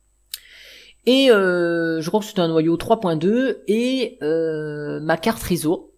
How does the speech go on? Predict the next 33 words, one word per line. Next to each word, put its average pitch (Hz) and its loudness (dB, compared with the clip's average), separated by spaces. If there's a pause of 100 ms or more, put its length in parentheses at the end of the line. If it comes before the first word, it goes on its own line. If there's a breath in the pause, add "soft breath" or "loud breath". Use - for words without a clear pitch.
donc 135 -8
celle-ci, 185 -6
hein, 165 -4
pas 269 0
la 285 0
carte 233 -4
Wi-Fi, 180 -6
étonnamment, 151 -4 (460 loud breath)
mais 165 0
la 190 2
carte 226 -2
Atheros, 190 0
euh, 135 0 (160)
A 170 0 (220)
R 135 -6
quatre-vingt-un 151 -4
soixante 147 -10
et 160 -2
un, 233 -2
qui - -8
était 143 -4
très 226 -2
très 208 -2
récente, 220 -2
n'était - -4
pas 233 0
reconnue 214 -2
dans 220 0
le 160 -4
noyau 160 0
trois 202 0
point 156 -2
deux. 131 -4